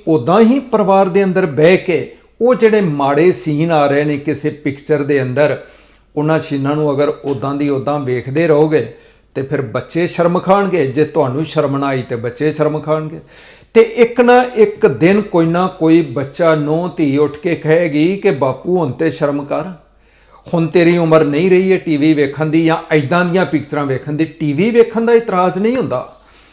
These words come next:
ਉਲਾਂਭਾ ਨਹੀਂ ਹੈ, ਪਰ ਕੀ ਵੇਖਣਾ ਇਤਰਾਜ਼ ਇਸ ਗੱਲ ਦੇ ਉੱਤੇ ਬਣਦਾ ਹੈ।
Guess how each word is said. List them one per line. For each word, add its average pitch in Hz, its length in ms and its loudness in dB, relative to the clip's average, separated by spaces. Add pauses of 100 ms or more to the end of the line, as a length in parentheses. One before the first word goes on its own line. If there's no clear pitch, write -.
(220)
ਉਲਾਂਭਾ 190 480 2
ਨਹੀਂ 208 260 0
ਹੈ, 123 200 -8 (420)
ਪਰ - 100 -2
ਕੀ 214 400 0
ਵੇਖਣਾ 202 460 4
ਇਤਰਾਜ਼ 151 440 2
ਇਸ 143 240 -2
ਗੱਲ 135 200 -2
ਦੇ 131 80 -4
ਉੱਤੇ 131 240 -4
ਬਣਦਾ 113 320 -10
ਹੈ। 101 140 -20